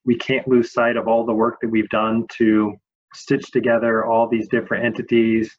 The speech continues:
uh, the collaboration that's going on. Now, the, it's not sustainable for us to continue working the pace and the hours and kind of all of the stuff that I think that we've all done over the past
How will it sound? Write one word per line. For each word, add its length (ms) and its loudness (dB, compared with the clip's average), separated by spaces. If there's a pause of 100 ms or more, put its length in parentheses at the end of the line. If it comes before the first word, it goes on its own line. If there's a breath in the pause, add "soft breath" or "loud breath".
uh, 160 0
the 80 -4
collaboration 840 0
that's 160 -8
going 320 0
on. 360 0 (200)
Now, 480 0
the, 240 -2
it's 160 -4
not 160 0
sustainable 500 -2
for 160 -2
us 140 0
to 40 -8
continue 600 0 (160)
working 320 0
the 80 -6
pace 320 0
and 180 0
the 60 0
hours 380 2
and 240 -2
kind 120 -2
of 80 0
all 160 2
of 100 0
the 140 -2 (120)
stuff 340 -2
that 80 -2
I 60 -2
think 240 -2
that 80 -2
we've 120 4
all 200 2
done 220 0
over 120 -4
the 120 -2
past 260 -6